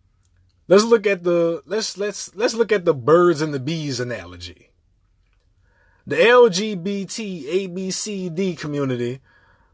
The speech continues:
turned it into, turned it from birds and bees to birds and bees,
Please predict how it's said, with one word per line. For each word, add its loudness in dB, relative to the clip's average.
turned 2
it 2
into, -4
turned 0
it -6
from -2
birds 4
and -6
bees -6
to -4
birds 2
and -6
bees, -8